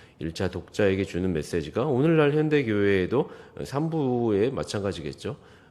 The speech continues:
어, 이 세상의 신, 에, 사탄 마귀의 권세 아래, 에, 지금 놓여있는 포로된 자들에게 하나님께서 그럼에도 불구하고 위로의 메시지, 그럼에도 불구하고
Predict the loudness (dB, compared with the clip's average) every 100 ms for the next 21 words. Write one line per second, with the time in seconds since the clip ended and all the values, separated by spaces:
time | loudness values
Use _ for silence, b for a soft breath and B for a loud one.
0 | -20 -20 -18 -16 -6 0 0 2 0 2
1 | 2 4 4 2 0 -8 -10 -6 0 2
2 | 0 -4 B B B -20 -18 -16 -12 -6
3 | -4 0 0 2 2 2 2 2 0 -8
4 | -16 -8 -4 -2 -2 2 2 4 0 -2
5 | B B B B -20 -20 -18 -18 -18 -18
6 | -16 -16 -8 -6 -4 0 4 6 4 0
7 | -2 0 2 2 4 2 2 -2 -2 -4
8 | -6 -12 -14 B B B -2 2 2 0
9 | -2 0 0 0 B B -6 2 4 6
10 | 4 2 0 2 2 2 2 0 -2 -12
11 | -20 -8 0 2 6 6 4 0 -4 -8
12 | -10 -14 b b -2 2 4 4 2 2
13 | 0 2 2 4 2 0